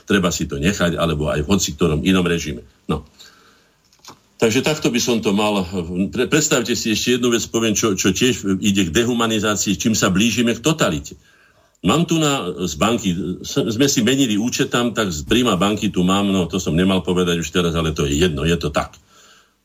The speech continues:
Potvrdenie aktuálnych údajov klienta. Teraz vám poviem. Tu je to klient, moje meno, hej, číslo dokladu, napísal som rodné číslo, áno, príslušnosť Slovenska, áno. A potom počúvajte dobre.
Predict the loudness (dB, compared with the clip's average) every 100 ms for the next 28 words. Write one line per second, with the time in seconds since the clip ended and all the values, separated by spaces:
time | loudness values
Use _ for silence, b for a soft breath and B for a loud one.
0 | 0 2 2 2 2 2 -2 -2 -2 0
1 | 0 0 0 0 -2 -4 -4 -6 -14 -6
2 | -2 0 0 -2 -8 -12 -20 -10 2 2
3 | 2 -2 0 2 2 2 2 0 0 0
4 | 0 0 -2 -2 -2 0 0 0 2 0
5 | 2 0 0 -2 -2 -2 0 2 2 2
6 | 0 -2 -4 -2 0 2 2 2 -2 B
7 | B -2 0 2 0 -2 -2 -2 0 0
8 | 0 -2 -2 0 -2 -4 -4 -2 0 0
9 | -2 0 0 0 0 -2 -4